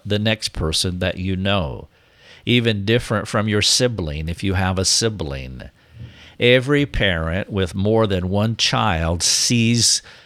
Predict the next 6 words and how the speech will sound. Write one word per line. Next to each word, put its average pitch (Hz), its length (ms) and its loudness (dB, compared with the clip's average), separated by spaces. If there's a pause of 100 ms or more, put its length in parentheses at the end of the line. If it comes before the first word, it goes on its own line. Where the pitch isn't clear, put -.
(140)
the 101 160 2
fallen 113 840 2 (200)
differences 87 760 -2
in 90 160 0
their 90 160 0
children. 85 880 -4